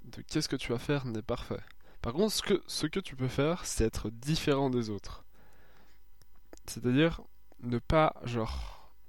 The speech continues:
copier les autres, avoir, euh, le même style de dessin que,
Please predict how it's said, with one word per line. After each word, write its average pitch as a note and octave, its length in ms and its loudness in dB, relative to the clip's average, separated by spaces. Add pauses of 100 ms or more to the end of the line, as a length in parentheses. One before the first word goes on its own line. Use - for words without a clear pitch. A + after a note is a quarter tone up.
copier B2+ 340 2
les B2+ 220 6
autres, - 480 2 (220)
avoir, A#2 580 4
euh, G2+ 140 -2 (580)
le A2 120 2
même B2 220 8
style - 380 -6
de A#2 100 2
dessin B2 460 2
que, G#2 480 -2